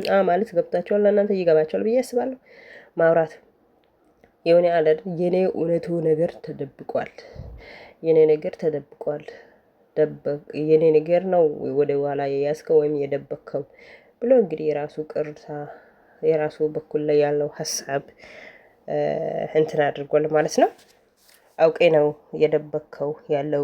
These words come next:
የኔ ነገር የእውነ-፣ እውነቱ ነው የ-፣ የኔ እውነቱ ነው የደበቅከው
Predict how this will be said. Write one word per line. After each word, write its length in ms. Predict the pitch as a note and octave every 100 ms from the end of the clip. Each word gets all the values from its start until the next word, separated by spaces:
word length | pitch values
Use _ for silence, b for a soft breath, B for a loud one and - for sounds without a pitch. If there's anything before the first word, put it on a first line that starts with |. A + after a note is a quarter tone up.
| D#3
የኔ 200 | D3 D3+ D3
ነገር 300 | C#3+ D3 F#3+ D3+
የእውነ-፣ 380 | C#3+ D3+ D3+
እውነቱ 320 | D#3+ D#3 D#3 F#3+ A3+
ነው 140 | A#3 A#3+
የ-፣ 240 | E3 D3+ D3+
የኔ 200 | D#3 E3+ D#3+
እውነቱ 360 | D#3+ E3 D#3 D#3+
ነው 100 | D3 C3+
የደበቅከው 640 | C3+ C3 C3+ - -